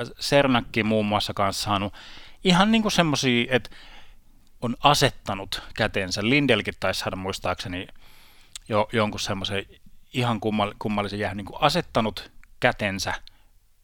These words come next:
vastustajan, niin kuin, eteen. Ei kun, ja Maruunkin taisi saada jonkun vastaavanlaisen.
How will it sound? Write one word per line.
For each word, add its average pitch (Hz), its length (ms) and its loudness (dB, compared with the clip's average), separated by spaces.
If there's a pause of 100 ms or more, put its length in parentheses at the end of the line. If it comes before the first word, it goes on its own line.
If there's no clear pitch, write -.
vastustajan, 101 580 -2
niin 92 120 -10
kuin, 104 180 -8 (340)
eteen. 90 440 -2 (360)
Ei 117 80 -2
kun, 107 260 -2
ja 117 80 2
Maruunkin 110 640 4
taisi 92 220 -2
saada 95 160 -8
jonkun 95 200 -10
vastaavanlaisen. 95 680 -4